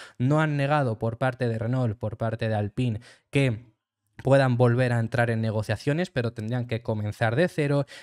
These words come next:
Y ahora, desde Italia, se comunica que hay un interés muy fuerte por parte de Ferrari por conseguir suministrar a Andretti, no por el hecho de suministrar a los estadounidenses en su llegada a Fórmula uno ni nada,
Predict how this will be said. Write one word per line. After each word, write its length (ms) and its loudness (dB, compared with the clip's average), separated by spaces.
Y 160 2
ahora, 440 4
desde 480 -2
Italia, 540 0
se 260 -4
comunica 520 0
que 80 -2
hay 80 2
un 80 0
interés 560 -2
muy 260 2
fuerte 540 0
por 260 -2
parte 320 0
de 100 2
Ferrari 460 0
por 260 -2
conseguir 520 -2
suministrar 720 -2
a 100 0
Andretti, 520 -2
no 220 2
por 160 2
el 100 0
hecho 220 0
de 80 0
suministrar 760 -2
a 160 -4
los 200 -6
estadounidenses 760 -4
en 80 -6
su 160 -10
llegada 380 -2
a 20 -2
Fórmula 440 -8
uno 200 -4
ni 140 -4
nada, 300 -2